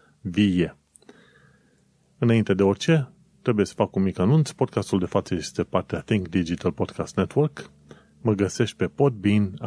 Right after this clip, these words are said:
iTunes, Spotify, radio punct com și pe YouTube. Iar melodia de fundal ce auzi în podcast este Weightlessness și a fost creată de Daniel Birch în albumul Ambient, volumul unu, de pe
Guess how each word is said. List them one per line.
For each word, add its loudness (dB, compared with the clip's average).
iTunes, -2
Spotify, -2
radio 0
punct -2
com 0
și -6
pe -6
YouTube. 0
Iar 2
melodia 4
de 2
fundal 2
ce -2
auzi 2
în 0
podcast -2
este 0
Weightlessness 0
și -6
a 4
fost -2
creată 0
de -2
Daniel 0
Birch 0
în 0
albumul 2
Ambient, 2
volumul 0
unu, 2
de 0
pe -2